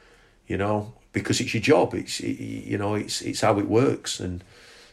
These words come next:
um, and I think people have to realise that. You know,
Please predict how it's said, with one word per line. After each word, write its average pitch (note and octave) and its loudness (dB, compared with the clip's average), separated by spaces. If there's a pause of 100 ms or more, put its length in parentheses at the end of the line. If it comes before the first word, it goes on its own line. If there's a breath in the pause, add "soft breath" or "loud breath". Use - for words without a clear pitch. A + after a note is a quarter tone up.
(180 soft breath)
um, F#2+ 0
and G2 0
I G#2 -2
think - -4
people G#2+ 2
have G2 2
to F#2 0
realise F2 4
that. E2 -2 (100)
You - -6
know, F#2 -6